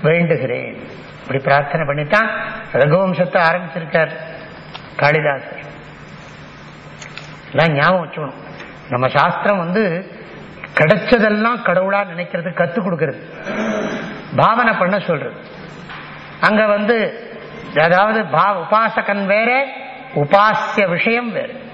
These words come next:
உபாசகா உபாசிய விஷயா உபாசக, அ, உபாசிய விஷய பிரதீகம்,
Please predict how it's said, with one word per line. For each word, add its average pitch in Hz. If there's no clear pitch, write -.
உபாசகா 220
உபாசிய 220
விஷயா 226
உபாசக, 220
அ, 165
உபாசிய 233
விஷய 226
பிரதீகம், 269